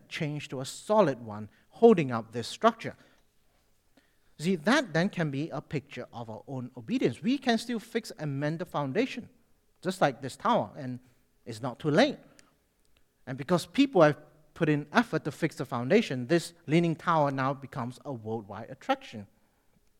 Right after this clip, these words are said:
And even then, if you think about it, this is just work done by mere human hands. For us, God is the one who does the work. The work of restoring us, the work of reconciling us.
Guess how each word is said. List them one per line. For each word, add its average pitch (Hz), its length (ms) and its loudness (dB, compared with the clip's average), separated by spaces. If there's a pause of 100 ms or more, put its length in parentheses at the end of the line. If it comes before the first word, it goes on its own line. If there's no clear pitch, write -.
(2000)
And 120 120 -8
even 214 260 0
then, 156 200 -2
if 151 100 -8
you 135 60 -8
think 254 180 -4
about 107 200 -8
it, 104 120 -12
this 185 180 -10
is - 140 -10
just 131 220 -12
work 117 280 -8 (180)
done 117 300 -6
by 107 300 -8
mere 120 460 -8 (200)
human 104 360 -12
hands. 92 480 -14 (1200)
For 123 200 -8 (100)
us, 131 460 0 (840)
God 165 320 -4
is 135 140 -10
the 131 60 -10
one 104 140 -8
who 107 100 -12
does 104 220 -14
the 95 80 -20
work. - 300 -20 (880)
The 131 60 -8
work 139 260 -2
of 123 100 -6
restoring 156 640 -4
us, 185 140 -2
the 143 80 -6
work 117 200 -6
of 107 160 -10
reconciling 135 720 -10
us. 151 160 -10